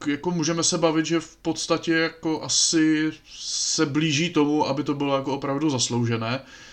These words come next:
protože i v docela, nechci říkat úplně marné Philadelphii, hraje líp, než jsme asi čekali, ale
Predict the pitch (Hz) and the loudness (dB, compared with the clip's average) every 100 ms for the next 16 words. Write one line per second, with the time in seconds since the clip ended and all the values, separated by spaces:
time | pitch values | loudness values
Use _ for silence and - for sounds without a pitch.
0 | - - - 131 123 131 139 135 143 139 | -20 -20 -10 -6 -2 0 0 0 0 0
1 | 135 127 - - 131 127 - 135 139 135 | 0 -6 -14 -14 -8 -4 0 2 4 4
2 | 117 107 - - - - _ _ - - | 0 -4 -12 -18 -20 -20 _ _ -20 -20
3 | _ _ - 120 120 - 123 123 117 120 | _ _ -10 -6 -2 0 2 2 0 0
4 | 135 110 113 131 143 117 151 147 147 151 | 0 0 -2 0 0 2 2 4 2 2
5 | 151 147 131 123 123 123 127 123 131 127 | 2 4 4 4 4 2 2 0 2 0
6 | 120 117 123 139 139 135 120 123 | 0 -2 -2 2 2 2 2 -2